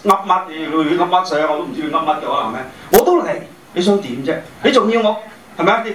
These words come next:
即係你從一個咁嘅角度，咁啊，喂，嗰個唔係啊，返教好多年又洗埋禮啊，信咗主好多年，佢仲有一粒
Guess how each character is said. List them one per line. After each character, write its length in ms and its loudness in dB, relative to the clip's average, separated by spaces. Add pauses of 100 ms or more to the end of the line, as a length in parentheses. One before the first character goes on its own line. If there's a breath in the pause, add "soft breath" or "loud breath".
(200)
即 80 -2
係 140 2
你 40 -2
從 220 -6
一 40 0
個 80 2
咁 180 0
嘅 140 -2
角 160 -2
度， 60 -8 (360)
咁 100 4
啊， 180 0
喂， 120 0
嗰 120 -4
個 80 -2
唔 140 -6
係 160 2
啊， 20 0
返 220 4
教 140 4
好 60 2
多 120 4
年 140 -2
又 80 -2
洗 140 -2
埋 220 2
禮 120 2
啊， 40 4
信 160 0
咗 80 4
主 120 0
好 80 2
多 100 4
年， 160 -2
佢 80 2
仲 120 0
有 140 4
一 60 2
粒 60 -2